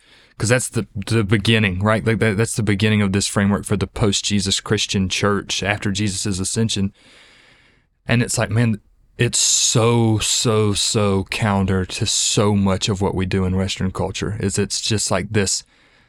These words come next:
it's not just a thing that I attend or a, even a group that I participate in. It is, it is an extension of who I am,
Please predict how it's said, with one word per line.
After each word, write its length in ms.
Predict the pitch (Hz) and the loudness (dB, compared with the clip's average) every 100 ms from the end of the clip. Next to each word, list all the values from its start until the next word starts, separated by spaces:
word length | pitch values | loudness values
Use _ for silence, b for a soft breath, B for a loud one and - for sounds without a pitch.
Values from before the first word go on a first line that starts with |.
| b b | b b
it's 220 | 113 - | -2 2
not 240 | 117 117 107 | 2 2 2
just 280 | 120 - | 0 0
a 80 | 98 | -4
thing 420 | - - 117 113 | -4 0 2 4
that 120 | 107 101 | 4 4
I 160 | 101 | 2
attend 640 | 92 - 104 95 92 95 - | 0 0 2 2 2 0 -2
or 260 | 101 95 92 | 0 0 0
a, 160 | 90 - | -2 -2
even 300 | 113 113 107 | 0 2 2
a 140 | 92 85 _ - | 0 -4 _ -14
group 500 | - 101 117 117 - | -4 2 4 2 0
that 220 | 107 107 | 0 2
I 140 | 101 98 | 2 0
participate 720 | - 107 - 107 104 - 98 | -2 -4 -2 -2 -2 0 2
in. 160 | 95 92 | 2 2
It 80 | |
is, 240 | 101 101 - | 2 0 -4
it 160 | 107 107 | 0 2
is 120 | 113 | 2
an 100 | 110 | 2
extension 720 | 98 - - - 113 117 117 101 | 0 -2 -4 0 2 2 2 2
of 140 | - | 2
who 180 | - 101 | 2 2
I 140 | 90 | 2
am, 420 | 87 95 87 - | 0 0 0 -2